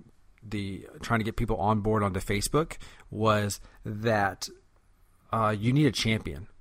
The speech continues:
You need a senior, another senior adult who is really invested into this to champion this and kinda be your, almost like your, your bridge to get people on board.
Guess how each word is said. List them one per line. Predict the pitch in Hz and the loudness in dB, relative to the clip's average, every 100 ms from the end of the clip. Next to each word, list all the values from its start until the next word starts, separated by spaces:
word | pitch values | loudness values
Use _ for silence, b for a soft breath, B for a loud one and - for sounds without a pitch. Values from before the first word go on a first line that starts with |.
| - | -4
You | 113 | 0
need | 127 131 | 2 2
a | 104 | 2
senior, | - - 127 127 127 | 2 2 2 4 4
another | 123 107 117 135 | 2 0 0 0
senior | - 123 113 | 0 2 2
adult | 92 95 95 - | 2 0 0 0
who | 107 101 | -4 -2
is | 98 92 | -4 -4
really | 92 95 104 117 | -6 -4 -2 0
invested | 104 98 101 - | 0 0 -2 0
into | 135 | 0
this | 131 139 | 0 0
to | - | -4
champion | - 123 120 139 135 | -2 0 2 2 2
this | 139 - | 2 0
and | 104 101 | -2 -6
kinda | - 113 143 | -2 0 0
be | 117 | 0
your, | 104 101 | 2 2
almost | 98 98 - | 0 -2 -4
like | 92 | -6
your, | - 90 B B B B B | -6 -8 B B B B B
your | 110 98 | -2 -2
bridge | 87 107 101 90 - - | 2 2 2 0 -4 -6
to | 110 | -6
get | 98 110 | -6 -2
people | 117 113 | -2 -2
on | 80 95 | -2 -4
board. | 87 87 80 | -4 -4 -6